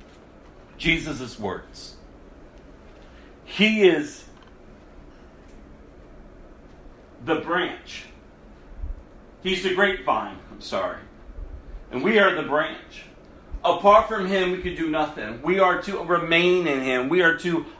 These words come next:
abide in him. And as I've been encouraging us, as Scripture encourages us, if we are Christians, then our new identity is in Christ.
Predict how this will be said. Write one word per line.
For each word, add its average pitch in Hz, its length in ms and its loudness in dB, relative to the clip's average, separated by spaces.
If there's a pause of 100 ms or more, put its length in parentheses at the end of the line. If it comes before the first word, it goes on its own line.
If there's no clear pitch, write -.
abide 170 760 4
in 127 180 -2
him. 123 260 -2
And 139 100 0
as 143 140 2
I've 143 160 2
been 151 120 0
encouraging 165 680 2
us, 156 220 2
as 135 140 -4
Scripture 180 520 0
encourages 135 720 0
us, 131 260 2 (360)
if 190 180 4
we 202 160 4
are 185 160 10
Christians, 180 720 -2
then 165 140 2
our 165 220 4
new 208 140 2
identity 190 800 0
is - 180 -6
in 175 240 -4
Christ. 107 680 -2